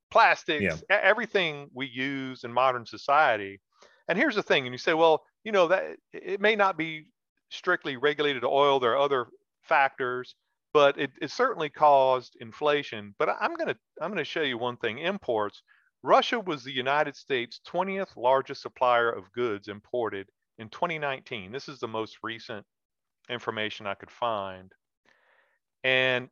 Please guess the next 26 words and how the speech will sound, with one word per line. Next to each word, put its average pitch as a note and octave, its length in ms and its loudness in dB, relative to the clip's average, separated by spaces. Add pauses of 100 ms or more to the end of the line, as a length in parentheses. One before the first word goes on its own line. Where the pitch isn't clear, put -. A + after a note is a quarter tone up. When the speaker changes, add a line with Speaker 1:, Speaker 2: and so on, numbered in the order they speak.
Speaker 1:
U G#3 220 -2
S G3+ 180 2
goods D#3 420 -2
imported C#3 600 0 (140)
from A#2+ 240 -6
Russia A#2 380 0
totaled C3 440 -2
twenty-two F3+ 520 -4
point B2+ 320 -6
three C#3 180 -6
billion A#2+ 400 -2
in G#2 100 -12
twenty A2+ 240 -10
nineteen, G2 640 -12 (540)
up B2+ 180 2
six - 300 -14
point C#3+ 260 -4
eight C3+ 180 -6
percent A#2 540 -8
from G#2+ 200 -14
twenty A#2 440 -8
eighteen, G2 580 -12 (680)
and A#2+ 120 -4
up C3 260 2
twenty-two D3+ 460 -4
point B2 260 -6